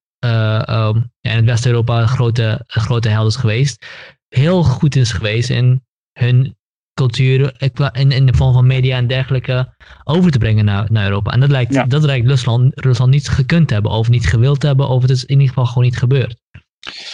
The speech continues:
Speaker 2: Nee, ehm, dat, dat is zo. Ik denk dat je wel moet zeggen ook dat, zeker als het over wat dan heet de hogere cultuur, hè, dus dan heb ik het over dingen als muziek en schilderkunst en dergelijke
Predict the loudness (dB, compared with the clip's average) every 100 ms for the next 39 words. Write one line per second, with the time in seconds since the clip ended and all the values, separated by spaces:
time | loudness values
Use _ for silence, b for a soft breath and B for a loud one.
0 | B B B _ 2 4 2 0 B B
1 | -12 -4 0 2 2 2 2 0 -4 _
2 | _ _ _ _ _ -4 -4 -4 -6 -4
3 | -2 -2 -2 -2 -2 -4 -4 0 0 -2
4 | _ -8 -6 -6 -4 0 0 2 2 0
5 | -2 -6 -6 -4 -2 -4 -2 -4 -4 -12
6 | _ _ _ _ _ _ _ _ _ _
7 | -8 -2 0 0 0 -2 -4 -2 0 -2
8 | -4 -6 -6 -6 -6 -6 -8 -4 -4 -4
9 | -6 -6 -6 -8 -4 -2 0 -2 -4 -4
10 | -4 -6 -6 -8 -6 -6 -6 -6 -4 -2
11 | -4 -4 -2 0 0 0 -2 -2 -2 -2
12 | -2 -2 -4 -4 -2 -2 -2 -2 0 0